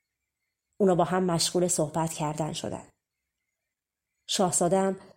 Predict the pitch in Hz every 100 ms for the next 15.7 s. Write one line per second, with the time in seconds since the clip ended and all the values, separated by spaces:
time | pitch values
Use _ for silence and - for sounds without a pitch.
0 | _ 233 220 220 - 254 262 208 202 196
1 | 190 202 220 214 - 202 190 190 254 -
2 | 214 190 180 175 170 208 202 185 165 170
3 | 175 180 160 160 170 - 151 160 160 -
4 | 170 175 - _ _ _ _ _ _ _
5 | _ _ _ _ _ _ _ - 175 165
6 | 180 - 202 190 208 202 202 - _ _
7 | _ _ _ _ _ _ _ 220 262 240
8 | 196 190 220 233 - 190 202 - 175 160
9 | - _ _ _ _ _ _ _ - -
10 | 247 240 - 208 202 226 233 - 233 -
11 | 254 208 220 240 240 202 185 175 180 190
12 | - 202 180 185 214 196 - - - _
13 | _ _ _ _ _ _ _ - 233 240
14 | 220 175 220 214 240 226 208 202 226 233
15 | 226 233 220 214 226 247 233